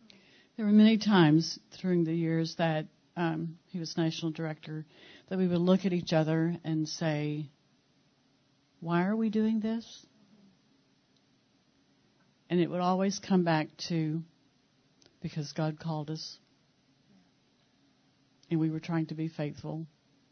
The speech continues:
And since retirement, we've looked at each other and we've said, "Now, why did we do that?" <laughs> Because God called us and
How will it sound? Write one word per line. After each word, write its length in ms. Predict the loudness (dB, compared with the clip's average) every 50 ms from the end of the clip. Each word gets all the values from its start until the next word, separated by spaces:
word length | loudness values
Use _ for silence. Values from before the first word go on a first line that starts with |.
| _ _ _ _ _ _ _ _ _ _ _ _ _ _ _ -20 -20 -20 _ -20 -20 -20 _ _ 0
And 120 | 0 2
since 300 | 6 8 8 8 8 6
retirement, 640 | 4 2 4 2 2 4 4 4 6 4 4 2 0 -8 -16 -20 _ _ -20 -20 _ _ _ _ -4
we've 160 | -2 0 4
looked 240 | 4 4 4 4 2
at 80 | 0
each 220 | 0 -2 0 2 2
other 360 | 2 2 2 0 0 0 -2 -6 _ _ _ -6
and 80 | -4 -2
we've 160 | -2 -2 -4
said, 360 | -2 0 0 0 0 -2 -6 -14 _ _ _ _ _ _ _ _ _ _ _ _ _ _ _ _ _ _ _ _ -4
"Now, 140 | -4 -4
why 240 | -4 -4 -4 -4 -2
did 180 | -2 -2 -4 -2
we 120 | -4 -4
do 180 | -2 -4 -4 -4
that?" 280 | -2 -4 -4 -4 -6 -10 -14 -20 _ _ _ _ _ _ -20 -20
<laughs> 60 | -18 -16 -16 -16 -18 -18 -20 -20 -20 _ _ _ _ _ _ _ _ -20 -20 -20 -20 _ _ _ _ _ _ _ _ _ _ _ _ _ _ _ _ _ _
Because 340 | -2 0 2 0 0 0 0
God 280 | 0 2 2 2 2 0
called 300 | -2 0 0 0 0 0
us 340 | -4 -4 -4 -8 -10 -12 -16 _ _ _ _ _ _ _ _ _ _ _ _ _ _ _ _ _ _ _ _ _ _ _ _ _ _
and 500 | 2 2 4 4 4 4 4 2 0 -2